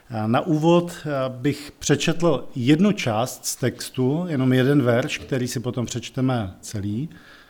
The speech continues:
ale až v té pozdější části dnešní bohoslužby. A, je z Jakuba, tak nemusíte si hledat.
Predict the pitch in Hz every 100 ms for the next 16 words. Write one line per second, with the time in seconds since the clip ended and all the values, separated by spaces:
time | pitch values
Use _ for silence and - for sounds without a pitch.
0 | _ _ - 127 120 123 - - - 120
1 | 117 110 - - 123 107 123 - 135 127
2 | - - - - - 135 110 - 147 135
3 | 123 139 131 131 147 120 160 170 - -
4 | - - _ 131 117 113 117 - - 135
5 | 127 113 127 123 147 139 113 117 117 -
6 | 131 123 143 104 101 135 -